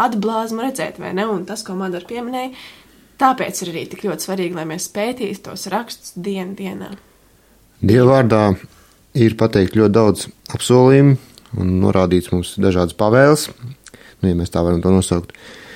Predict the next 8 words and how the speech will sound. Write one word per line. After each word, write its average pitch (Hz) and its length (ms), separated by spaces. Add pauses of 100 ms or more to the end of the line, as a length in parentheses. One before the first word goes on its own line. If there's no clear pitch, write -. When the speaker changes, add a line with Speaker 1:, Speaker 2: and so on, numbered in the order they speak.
(880)
Speaker 2:
Un 120 160
to 120 320
es - 160
savā 107 240
prātā 120 240
uzskatu 113 400
kā 107 80
tādu 101 240